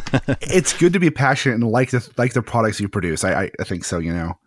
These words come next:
Speaker 1: Yeah.
Speaker 2: If you're, 'cause if you're, if you're producing a book and you're like, "Well, I wouldn't buy that," then it's,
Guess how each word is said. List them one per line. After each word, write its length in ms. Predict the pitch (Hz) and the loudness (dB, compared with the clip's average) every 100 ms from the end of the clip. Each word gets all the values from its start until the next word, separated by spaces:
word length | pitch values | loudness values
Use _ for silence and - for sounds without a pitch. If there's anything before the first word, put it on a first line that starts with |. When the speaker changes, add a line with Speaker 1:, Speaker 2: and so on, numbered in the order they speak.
| _ - - | _ -20 -8
Speaker 1:
Yeah. 240 | 110 90 | -6 -4
Speaker 2:
If 120 | 117 | -2
you're, 100 | 127 | 0
'cause 100 | 120 147 | 2 2
if 100 | 139 | 2
you're, 80 | |
if 80 | 139 - | 2 -2
you're 60 | - | 0
producing 260 | 190 160 | 0 4
a 60 | 123 | 2
book 180 | 139 131 | 4 2
and 60 | |
you're 100 | 120 | 2
like, 100 | 107 | 0
"Well, 100 | 110 | 2
I 100 | 101 | 2
wouldn't 220 | 120 85 82 | 2 2 0
buy 140 | 85 | 0
that," 160 | 85 - | 0 0
then 120 | 120 | 0
it's, 180 | 117 | 0